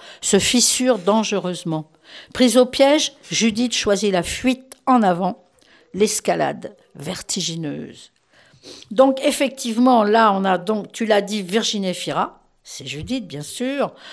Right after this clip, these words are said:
On a Bruno Salomon. Lui, c'est Melville, c'est celui qui a fait,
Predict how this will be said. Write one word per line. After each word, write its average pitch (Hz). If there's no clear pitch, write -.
On 233
a 233
Bruno 277
Salomon. 233
Lui, 285
c'est 233
Melville, 208
c'est 160
celui 220
qui 247
a 175
fait, 208